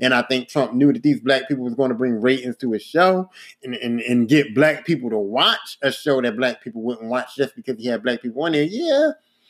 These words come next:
but he tried it. He tried it. But come on now, we know Trump racist.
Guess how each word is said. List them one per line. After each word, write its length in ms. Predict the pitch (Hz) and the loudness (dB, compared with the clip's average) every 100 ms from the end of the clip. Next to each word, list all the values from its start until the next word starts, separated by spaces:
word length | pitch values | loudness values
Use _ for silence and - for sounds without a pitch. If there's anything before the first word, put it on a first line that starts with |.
| - - | -10 2
but 100 | 254 | 6
he 80 | 339 | 6
tried 460 | 226 147 143 160 | 6 4 4 2
it. 140 | 262 359 _ _ _ _ _ _ _ _ | 0 -4 _ _ _ _ _ _ _ _
He 160 | 381 | 4
tried 420 | 370 220 240 247 320 | 4 4 2 2 -2
it. 100 | 311 _ _ - | -8 _ _ -4
But 140 | - | -2
come 120 | 330 | 2
on 80 | 254 | 2
now, 100 | 254 | 2
we 240 | 262 381 330 | 4 4 4
know 480 | 120 123 123 104 87 | 2 2 2 0 -6
Trump 440 | - - 107 104 _ | -16 -10 -10 -10 _
racist. 640 | 90 95 117 - 135 127 | -12 -6 -6 -4 -4 -4